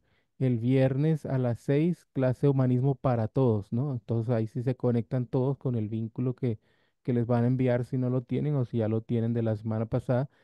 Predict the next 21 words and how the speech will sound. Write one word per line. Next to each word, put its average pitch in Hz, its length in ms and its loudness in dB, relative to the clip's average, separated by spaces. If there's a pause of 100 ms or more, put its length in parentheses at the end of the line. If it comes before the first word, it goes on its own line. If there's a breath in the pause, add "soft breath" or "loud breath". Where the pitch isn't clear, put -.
(360 soft breath)
Ahí 117 200 0
sí 131 160 -4
son 123 260 0
todos 123 240 2
los 120 180 0
ciclos, 113 400 -4
todos 117 220 0
los 127 120 0
estudiantes 117 460 -2
de 117 40 -4
todos 110 200 -2
los 107 160 -4
ciclos 131 340 -2
a 127 80 0
las 107 180 -4
seis. 104 320 -6 (480)
Y 160 120 4
a 160 100 8
las 170 200 4
siete, 170 400 4
entonces, 127 500 -4